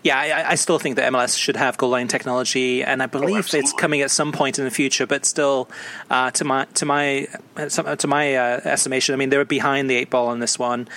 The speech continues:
Speaker 1: and they're ahead of the eight ball on the, uh, the actual, um,
Speaker 2: Well, I have to
Speaker 1: var.
Speaker 2: say, though, when it comes to this, this is, this is, uh, an interesting dynamic, because watching after the Premier League implemented goal line technology in twenty thirteen, it became pretty tough to watch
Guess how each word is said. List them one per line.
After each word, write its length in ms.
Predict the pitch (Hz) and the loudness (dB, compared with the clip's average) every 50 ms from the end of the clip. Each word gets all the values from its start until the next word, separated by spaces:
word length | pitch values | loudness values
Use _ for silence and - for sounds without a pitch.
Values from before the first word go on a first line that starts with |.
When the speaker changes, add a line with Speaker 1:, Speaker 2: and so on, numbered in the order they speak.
| - - - - - | -16 -14 -12 -4 -2
Speaker 1:
and 260 | 143 139 139 131 127 | 0 0 2 2 2
they're 120 | 131 127 | 2 2
ahead 200 | 131 143 151 139 | 4 4 2 2
of 80 | 143 131 | 2 2
the 80 | 135 131 | 2 2
eight 140 | 131 127 - | 2 2 0
ball 320 | - 131 127 127 127 127 | 2 2 2 2 2 2
on 280 | 127 135 131 127 123 123 | 2 2 0 0 -2 0
the, 240 | 120 131 123 120 120 | 0 2 2 2 2
uh, 120 | 120 120 110 - - - - | 2 0 -2 -8 -20 -14 -6
the 120 | - 131 123 | -2 -2 0
actual, 440 | 127 - - 127 123 120 120 120 | 0 0 0 0 0 2 2 0
um, 220 | 120 120 117 117 120 | 0 0 0 0 2
Speaker 2:
Well, 180 | 170 202 196 | 2 2 4
I 140 | 185 170 165 | 2 2 2
have 120 | 175 196 214 | 2 2 2
to 60 | 123 | 2
Speaker 1:
var. 60 | 123 | 2
Speaker 2:
say, 260 | 123 120 214 214 214 214 | 2 2 2 2 0 0
though, 200 | 160 147 127 123 120 120 120 | -2 -4 -4 -4 -6 -6 -2
when 140 | 135 135 131 | 0 0 0
it 80 | 120 | 0
comes 280 | - - 180 180 - - | 0 0 -2 -2 -2 -2
to 80 | 143 | 0
this, 220 | 123 123 117 113 - | 2 2 0 0 0
this 180 | - 147 139 202 | 0 0 0 0
is, 160 | 190 - - | -2 -2 -2
this 220 | 117 151 147 - | -4 -2 0 0
is, 200 | 190 190 - - | 0 0 0 2
uh, 280 | 151 127 120 113 113 107 - - - - - - | 2 2 4 4 2 2 0 -4 -10 -8 -2 -2
an 120 | 123 147 | 0 0
interesting 480 | 151 147 131 - 156 127 - - 135 120 | 2 0 0 0 0 -2 0 -2 -2 0
dynamic, 580 | 120 113 117 117 117 113 110 107 98 95 - | 2 2 2 4 2 2 0 0 -4 -8 -4
because 420 | - 120 - - 127 123 113 - - - - - - - - | -4 -2 0 2 0 2 0 0 -4 -6 -10 -10 -12 -12 -12
watching 680 | - 113 127 143 165 175 - - 196 196 190 180 175 170 | -6 0 2 2 2 2 0 0 0 0 0 0 -2 -2
after 420 | - - 147 156 165 - - 185 175 | -2 0 0 0 0 -2 -2 -4 -4
the 100 | 151 143 | -4 -2
Premier 320 | - 165 156 151 147 147 | -2 -2 -2 0 0 0
League 180 | 135 135 120 123 | 0 0 0 0
implemented 460 | 131 117 - 135 127 127 123 120 110 | -2 -2 -2 0 0 0 0 0 0
goal 160 | 98 120 117 | 0 0 2
line 160 | 110 113 110 | 2 0 0
technology 600 | 107 - 107 - 120 113 117 113 107 98 107 107 | 0 -4 -2 0 2 2 2 2 0 0 -2 -2
in 80 | 107 101 | -2 -4
twenty 260 | - - 117 110 104 | -2 -2 0 0 0
thirteen, 480 | 95 - 113 107 - - 117 117 107 104 | 0 0 -2 -2 0 -2 0 0 0 0
it 80 | 98 | 0
became 300 | 92 120 - - 127 113 | -2 -2 -2 0 -2 -2
pretty 260 | 101 - - 139 127 107 | -2 -2 -2 -2 -2 0
tough 240 | - 123 117 - | 0 -2 -2 -2
to 80 | - 113 | -2 -2
watch 420 | 101 107 107 107 104 - - - | 2 2 2 2 2 0 -4 -6